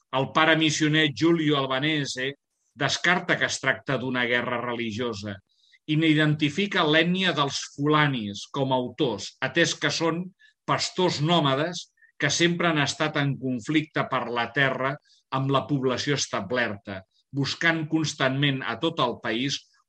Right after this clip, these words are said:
un territori per ocupar. Per Albanese, atacar una església és potser un missatge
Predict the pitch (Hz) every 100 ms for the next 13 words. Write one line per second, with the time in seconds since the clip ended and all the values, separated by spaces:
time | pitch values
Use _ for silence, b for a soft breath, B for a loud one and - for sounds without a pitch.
0 | 185 170 170 151 139 127 120 131 139 -
1 | 123 113 113 107 104 90 _ _ _ _
2 | B B B B 143 135 131 131 160 185
3 | 151 147 165 135 131 - 151 156 147 123
4 | 135 147 147 147 - - 120 - 139 147
5 | 139 139 147 143 147